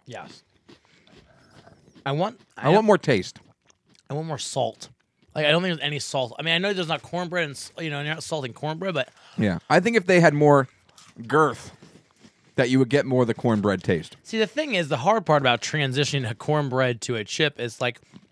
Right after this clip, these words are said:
Speaker 1: the part is the fluffiness, and you're taking that away. You know what I mean?
Speaker 2: Yeah.
Speaker 1: And it just, uh, yeah. Uh,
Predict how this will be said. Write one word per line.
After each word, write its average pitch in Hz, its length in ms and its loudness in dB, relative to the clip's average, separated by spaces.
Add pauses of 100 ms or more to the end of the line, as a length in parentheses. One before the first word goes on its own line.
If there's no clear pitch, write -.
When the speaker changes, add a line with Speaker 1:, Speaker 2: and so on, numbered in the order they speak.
(240)
Speaker 1:
the 131 140 -10
part 185 340 -6
is 131 80 -8
the 107 140 -10
fluffiness, 110 840 -8 (640)
and 151 80 -8
you're 131 100 -4
taking 165 280 0
that 127 120 0
away. 98 340 -10 (240)
You 147 60 -10
know - 40 -2
what 143 40 0
I 143 40 -4
mean? 151 120 0
Speaker 2:
Yeah. 170 140 -2 (1160)
Speaker 1:
And 185 120 -6
it 190 80 -6
just, 214 200 -4 (220)
uh, 262 220 -8 (320)
yeah. 143 120 -8 (460)
Uh, - 160 -16